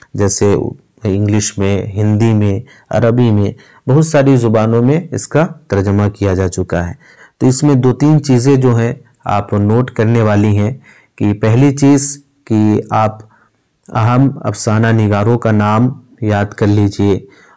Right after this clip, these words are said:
और अफसाना किसे कहते हैं? तो अफसाना उस कहानी को कहते हैं जिसमें ज़िंदगी की सच्चाइयों का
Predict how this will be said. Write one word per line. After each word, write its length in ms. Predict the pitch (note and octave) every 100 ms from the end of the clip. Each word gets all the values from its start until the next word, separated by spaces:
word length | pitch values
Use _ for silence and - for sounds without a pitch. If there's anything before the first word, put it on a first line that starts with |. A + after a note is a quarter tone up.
| -
और 140 | G2+
अफसाना 460 | G2+ - G#2 G2+ G#2
किसे 340 | G#2+ G2+ A2+
कहते 380 | G#2+ G#2 G2+ G#2
हैं? 120 | G2+
तो 100 | G2
अफसाना 400 | G2 - G#2 G#2
उस 140 | G#2 -
कहानी 440 | - G#2+ G#2+ A2
को 140 | A2 G#2
कहते 340 | G#2+ G2+ G2+
हैं 220 | G2 F#2+ - - - -
जिसमें 300 | G#2 G#2+ G#2
ज़िंदगी 480 | G2+ G2+ G2+ G2+ A2
की 140 | G#2+ G#2
सच्चाइयों 640 | - G#2 - G#2 A2 C3+
का 160 | C3+ A2